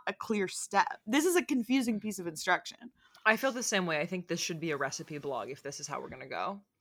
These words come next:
Speaker 1: Right, in which case I need, like, a thirty-eight page story about how your son got kicked off the soccer team for bad behavior before you even get to the ingredients.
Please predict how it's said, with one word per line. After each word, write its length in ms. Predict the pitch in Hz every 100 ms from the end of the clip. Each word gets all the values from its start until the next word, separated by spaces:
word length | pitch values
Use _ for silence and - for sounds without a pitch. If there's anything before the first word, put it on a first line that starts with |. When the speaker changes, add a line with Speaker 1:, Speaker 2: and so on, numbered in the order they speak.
| _
Speaker 1:
Right, 260 | 208 226 170
in 60 | 202
which 120 | 202
case 160 | 226 -
I 100 | 185
need, 200 | 202 214
like, 120 | 220
a 100 | 202
thirty-eight 720 | 185 - 202 196 202 185 175 -
page 280 | 196 165 -
story 300 | - 170 170
about 220 | 160 185
how 80 | 185
your 260 | 170 170
son 300 | 175 170 160
got 240 | 160 160 -
kicked 240 | 220 226
off 160 | 160 170
the 100 | 180
soccer 360 | 196 160 185
team 260 | 175 180 185
for 140 | 202
bad 260 | 170 156 160
behavior 460 | 170 208 165 180
before 400 | 180 214 - 208
you 160 | 208 208
even 260 | 226 240 214
get 220 | 175 151
to 80 | 202
the 120 | 165
ingredients. 1000 | 151 139 143 - 214 220 214 247 - -